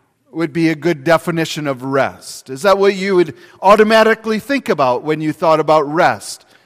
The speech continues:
that you were going to the land of Canaan, to the promised land? Well, very likely, if I asked you to define rest, you would not define it in that way. You might define rest as, as going to bed,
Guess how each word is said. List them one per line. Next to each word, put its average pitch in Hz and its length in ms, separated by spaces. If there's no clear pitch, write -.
that 156 140
you 170 100
were 170 100
going 160 420
to 156 380
the 190 120
land 180 240
of 190 120
Canaan, 220 440
to 180 120
the 175 80
promised 220 460
land? 104 380
Well, 151 180
very 139 240
likely, 139 440
if 135 140
I 131 140
asked 143 280
you 131 100
to 120 160
define 151 420
rest, 147 420
you 160 120
would 151 160
not 151 220
define 180 380
it 147 200
in 151 140
that 160 240
way. 143 380
You 202 200
might 180 420
define 175 460
rest 180 420
as, 180 260
as 147 180
going 196 300
to 214 100
bed, 208 400